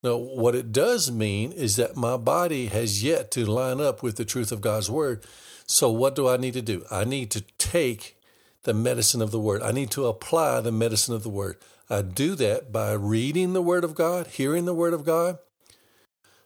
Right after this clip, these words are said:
believing it in my heart, and speaking it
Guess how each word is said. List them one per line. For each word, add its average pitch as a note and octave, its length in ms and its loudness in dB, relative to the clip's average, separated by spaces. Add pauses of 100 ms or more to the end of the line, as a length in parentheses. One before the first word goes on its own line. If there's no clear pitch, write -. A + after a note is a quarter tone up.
(140)
believing A2 400 2
it D#3 100 0
in F3 140 2
my F3+ 200 0
heart, A#2 340 2 (520)
and G2 260 0
speaking - 600 2
it F2+ 200 -6